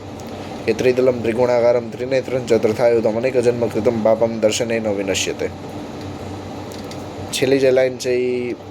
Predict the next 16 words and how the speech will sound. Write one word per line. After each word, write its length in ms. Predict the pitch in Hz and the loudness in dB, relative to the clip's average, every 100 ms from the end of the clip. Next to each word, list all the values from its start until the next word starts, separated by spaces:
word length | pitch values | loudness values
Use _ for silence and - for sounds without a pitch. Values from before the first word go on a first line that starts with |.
| - - - 123 131 | -16 -16 -14 -4 2
બે 140 | 135 | 2
ત્રણ 200 | 143 127 | 4 2
અલગ 260 | 123 123 123 | 4 2 2
અલગ 200 | 123 120 | 0 0
લોકોએ 320 | 120 127 120 | 0 4 4
અલગ 200 | 123 120 | 4 2
અલગ 240 | 117 110 | -2 0
લખેલી 320 | 120 147 113 | 0 2 0
છે, 400 | 95 113 - - - - - - - 95 - - - - - - - - - 135 | 0 -2 -4 -10 -12 -10 -10 -10 -10 -10 -10 -10 -10 -10 -10 -12 -12 -12 -6 -2
એ 40 | |
તમારી 260 | 131 131 120 | 2 4 4
ચોઇસ 260 | 131 127 123 | 2 2 0
પ્રમાણેની 400 | 120 117 110 107 | 0 0 0 2
હોઈ 200 | 117 117 | 4 4
શકે 280 | 101 95 | 2 0
છે. 120 | 92 | 0